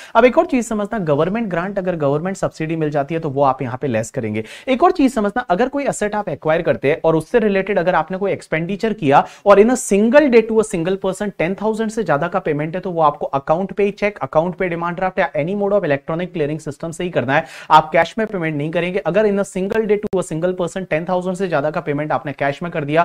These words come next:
तो वो तुम्हारे एक्चुअल कॉस्ट में नहीं आएगा। मींस सिंगल डे में सिंगल पर्सन को टेन थाउजेंड से ज्यादा का पेमेंट कैश में कर दिया, तो वो तुम्हारे एक्चुअल कॉस्ट में नहीं आएगा। अब यहाँ पे एक चीज समझना, यहाँ पे कुछ एक्सप्लेनेशन है और बड़ी इंटरेस्टिंग एक्सप्लेनेशन है, बड़ी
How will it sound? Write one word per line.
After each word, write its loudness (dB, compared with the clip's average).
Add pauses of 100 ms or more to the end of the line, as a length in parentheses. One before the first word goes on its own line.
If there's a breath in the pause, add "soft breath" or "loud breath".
(280 loud breath)
तो 2
वो 2
तुम्हारे 0
एक्चुअल -4
कॉस्ट -6
में -4
नहीं -2
आएगा। -4
मींस -2
सिंगल 0
डे 0
में -2
सिंगल -2
पर्सन -2
को -4
टेन -4
थाउजेंड -2
से -6
ज्यादा 0
का -2
पेमेंट -4
कैश 0
में -8
कर -4
दिया, 2 (260 loud breath)
तो 2
वो 6
तुम्हारे 4
एक्चुअल 2
कॉस्ट 0
में -2
नहीं 0
आएगा। 0 (380 loud breath)
अब 10
यहाँ 8
पे 2
एक -4
चीज -4
समझना, -2
यहाँ 0
पे -6
कुछ -4
एक्सप्लेनेशन -4
है -2
और 2
बड़ी 0
इंटरेस्टिंग -4
एक्सप्लेनेशन -6
है, -8
बड़ी -2